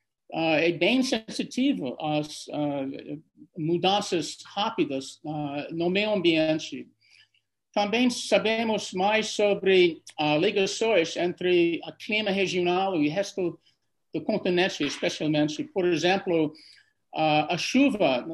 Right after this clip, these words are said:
no Rio, ah, Rio La Plata depende totalmente nas, na umidade da Amazônia. Então, o continente depende no Brasil, realmente, falando em sério.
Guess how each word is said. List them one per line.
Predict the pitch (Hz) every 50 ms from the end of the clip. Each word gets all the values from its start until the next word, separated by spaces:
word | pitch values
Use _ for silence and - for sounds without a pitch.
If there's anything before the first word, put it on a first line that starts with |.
| - 175
no | 175 170 170
Rio, | 208 226 226 214 190 170 170 175 175 170 - - -
ah, | 165 156 156 156 147 147 147 147
Rio | - 196 220 214 208
La | 180 - -
Plata | - - - 214 226 277 302 - - 156 151 - -
depende | - 180 180 - 214 220 254 269 220 - 262 175 139 127 - -
totalmente | 240 240 - 247 226 214 220 208 - - 156 143
nas, | 143 147 151 151 151 - _ -
na | 170 165
umidade | 185 202 226 254 254 175 180 185 196 202 170 165 165 -
da | - 156 165 170
Amazônia. | 190 202 185 156 180 208 220 190 135 131
Então, | 147 - 190 180 175 175 170 165 156 156 - - - _ _ _ _ _ _ _ -
o | -
continente | - 262 277 269 277 254 220 233 302 311 311 254
depende | 175 170 175 - 220 220 226 185 196 190
no | 190 196
Brasil, | 185 185 196 190 165 175 233 262 185 123
realmente, | 135 202 180 160 160 170 180 175 - - -
falando | - 202 165 165 165 165 175
em | 165 147
sério. | 127 - 180 175 165 143 127 123 127 139